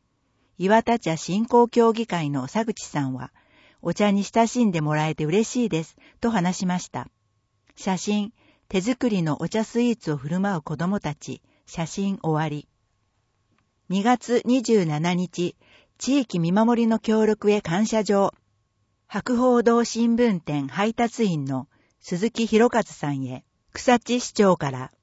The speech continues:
感謝状を贈呈しました。鈴木さんは朝刊配達の際、一人暮らしの高齢者宅のポストに新聞が溜まっていることに気づき、地域包括支援センターに連絡しました。その後、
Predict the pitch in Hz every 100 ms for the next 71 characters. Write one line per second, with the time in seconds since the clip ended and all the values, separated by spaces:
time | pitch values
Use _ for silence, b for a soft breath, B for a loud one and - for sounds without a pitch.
0 | _ - 214 247 247 214 226 226 214 180
1 | 214 226 220 - 202 202 - 143 131 _
2 | _ _ _ _ _ _ _ - 202 240
3 | - 226 220 214 214 214 233 247 240 240
4 | 233 233 226 - 214 214 202 170 - b
5 | b b _ - 254 262 269 240 202 160
6 | 147 - 233 240 254 226 170 151 151 143
7 | - 214 - 160 127 120 b b b -
8 | 165 208 220 226 220 214 175 190 233 247
9 | 240 233 233 226 165 - 135 180 - 139
10 | b b b b b - 262 220 151 175
11 | 220 226 - - 185 226 254 247 247 185
12 | 160 143 135 170 208 226 - 208 208 -
13 | 135 127 _ b b b b b b -
14 | 185 202 180 185